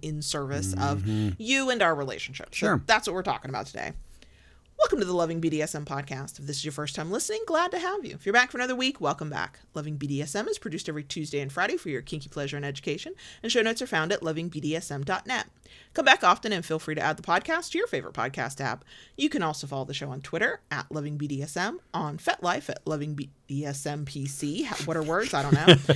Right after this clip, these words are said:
Speaker 2: <laughs>
Speaker 1: On Instagram at that handle I will forever fucking hate, Loving D S and the number one, so that's at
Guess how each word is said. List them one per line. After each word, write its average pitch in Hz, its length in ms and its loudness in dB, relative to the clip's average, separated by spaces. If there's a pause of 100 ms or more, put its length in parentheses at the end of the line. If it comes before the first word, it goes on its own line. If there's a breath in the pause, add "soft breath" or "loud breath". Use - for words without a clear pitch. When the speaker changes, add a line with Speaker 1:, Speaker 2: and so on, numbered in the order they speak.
(120)
Speaker 2:
<laughs> - 240 -10
Speaker 1:
On 226 160 10
Instagram 240 580 6
at 302 140 6
that 170 160 6
handle 165 280 2
I 160 100 8
will 147 120 -2
forever 156 400 2
fucking 156 320 -4
hate, 208 320 -2 (160)
Loving 180 340 0
D 180 160 0
S 196 200 0
and 180 120 -4
the 170 40 -2
number 165 260 -4
one, 180 260 -2
so - 120 -10
that's 156 280 -4
at 165 300 -4